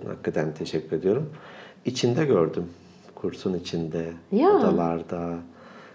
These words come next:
Speaker 1: kahvesiyle, müziğiyle, mobilyasıyla, ışığıyla.
Speaker 2: Aa, çok güzel.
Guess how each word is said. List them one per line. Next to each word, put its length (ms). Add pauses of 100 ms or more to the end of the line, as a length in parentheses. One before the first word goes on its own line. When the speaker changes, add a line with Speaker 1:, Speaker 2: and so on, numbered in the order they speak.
Speaker 1:
kahvesiyle, 880
müziğiyle, 800
mobilyasıyla, 960 (100)
ışığıyla. 640
Speaker 2:
Aa, 260
çok 160
güzel. 380